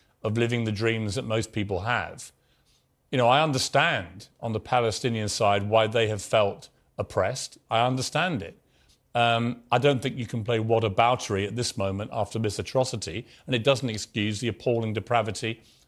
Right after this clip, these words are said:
that's been perpetrated by Hamas. But I do understand why people in Palestine feel oppressed. And I don't know how this resolves itself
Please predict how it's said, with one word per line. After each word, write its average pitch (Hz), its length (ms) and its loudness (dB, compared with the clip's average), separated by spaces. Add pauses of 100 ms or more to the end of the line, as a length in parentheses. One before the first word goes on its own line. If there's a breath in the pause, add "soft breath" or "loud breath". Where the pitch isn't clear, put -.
(140 soft breath)
that's 139 360 -6
been 123 180 -4
perpetrated 127 580 2
by 117 140 2
Hamas. 127 500 -2 (300 soft breath)
But 139 100 6
I 123 60 8
do 156 260 4
understand 131 640 2
why 98 140 2
people 110 340 -4
in 104 100 -4
Palestine 107 520 -2
feel 110 260 -2
oppressed. - 540 -2 (460 soft breath)
And 127 180 2
I 147 200 4
don't 165 220 2
know 135 220 6
how 143 380 0
this 120 260 -2
resolves 120 520 2
itself - 680 -8